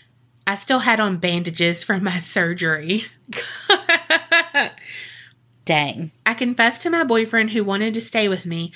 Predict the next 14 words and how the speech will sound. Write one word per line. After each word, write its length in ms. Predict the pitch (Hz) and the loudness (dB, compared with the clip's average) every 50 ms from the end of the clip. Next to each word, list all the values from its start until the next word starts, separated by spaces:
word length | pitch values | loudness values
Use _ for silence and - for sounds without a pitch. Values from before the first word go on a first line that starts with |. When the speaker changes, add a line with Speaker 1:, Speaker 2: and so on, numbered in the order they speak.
| - - - - _ - | -16 -20 -20 -20 _ 0
Speaker 1:
but 100 | 196 196 | 2 4
I 160 | 190 180 175 | 4 4 2
couldn't 420 | 175 - - 208 - - 170 175 | 0 -2 -2 -2 -2 0 -2 -2
do 200 | 165 175 165 156 | -2 -2 -2 -2
it. 240 | 156 151 131 110 - - - - - - - | -4 -8 -12 -14 -16 -20 -20 -20 -20 -4 -2
I 120 | - 185 | 0 2
ended 240 | 185 190 214 233 233 | 2 2 2 4 4
our 120 | 220 196 185 | 4 4 2
decade 500 | - - 190 175 180 - 233 226 220 220 | 2 2 0 0 2 0 0 0 0 2
relationship. 840 | 208 208 196 180 180 175 175 175 - - 175 160 - - - 143 135 131 - - - 131 - - - | 2 0 2 2 2 0 0 0 -2 -4 -4 -4 -4 -4 -2 -2 -2 -2 -4 -4 -6 -6 -6 -10 -12
Speaker 2:
<gasps> 360 | - - - - _ _ _ | -14 -18 -20 -20 _ _ _
Speaker 1:
Soon 320 | - - - - 240 262 277 | -10 -6 0 2 2 4 4
after 280 | 285 302 302 330 330 | 2 2 2 -2 2
that, 380 | 294 269 226 208 196 196 185 | 4 4 6 6 4 4 2